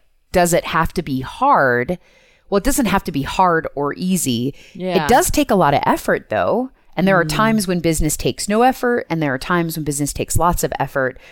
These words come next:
Speaker 1: But whether or not it's hard seems relative.
Speaker 2: Yeah.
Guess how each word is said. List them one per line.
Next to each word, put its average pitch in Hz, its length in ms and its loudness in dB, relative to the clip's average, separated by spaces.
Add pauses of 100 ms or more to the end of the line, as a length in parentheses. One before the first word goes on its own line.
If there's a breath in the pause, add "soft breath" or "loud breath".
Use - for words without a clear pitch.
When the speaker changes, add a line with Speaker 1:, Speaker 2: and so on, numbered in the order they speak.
(200 loud breath)
Speaker 1:
But 170 180 -2
whether 190 340 2
or 175 60 0
not 131 280 0
it's 135 160 -6
hard 151 640 0 (600 soft breath)
seems 175 540 0
relative. 139 680 -2 (340)
Speaker 2:
Yeah. 156 560 -6